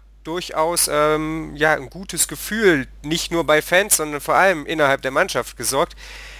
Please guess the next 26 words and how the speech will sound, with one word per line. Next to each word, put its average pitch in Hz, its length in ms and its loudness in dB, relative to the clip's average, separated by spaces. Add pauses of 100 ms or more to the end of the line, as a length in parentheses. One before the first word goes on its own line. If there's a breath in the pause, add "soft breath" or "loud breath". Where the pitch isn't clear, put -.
Wir 127 140 -2
wollen 170 180 4
aber 156 160 6
auch 180 120 4
darüber 170 280 0
sprechen, 160 400 -2
was 147 160 2
das - 140 -2
Spiel 160 500 4
abseits 180 440 2
des - 120 2
Ergebnisses 131 560 2
so 131 140 -2
geboten 123 420 -10
hat. 117 160 0
Es - 140 0
wurde 143 160 -6
über 135 160 -4
den 135 160 2
V 143 240 6
A 151 80 8
R 165 180 6
diskutiert, 156 540 -2
es 139 180 -2
wurde 147 220 -2
über 143 260 2